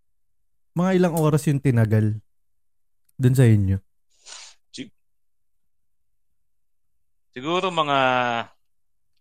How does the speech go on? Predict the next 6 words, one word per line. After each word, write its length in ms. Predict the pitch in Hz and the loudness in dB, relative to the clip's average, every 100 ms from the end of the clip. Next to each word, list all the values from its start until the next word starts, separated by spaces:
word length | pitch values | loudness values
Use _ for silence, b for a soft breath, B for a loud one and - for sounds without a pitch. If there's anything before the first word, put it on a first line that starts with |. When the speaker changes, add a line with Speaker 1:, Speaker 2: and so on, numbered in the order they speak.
| _ | _
Speaker 2:
dalawa. 500 | 110 107 104 95 117 - _ _ _ _ | -10 -8 -8 -6 -8 -8 _ _ _ _
Speaker 1:
Ah, 140 | 131 175 | -10 -2
saguli 480 | 202 202 214 196 | -2 0 2 4
Speaker 2:
Tatlo. 80 | 160 | 4
Speaker 1:
lang, 140 | 160 151 | 4 4
saguli. 480 | 151 135 117 110 | 2 2 2 0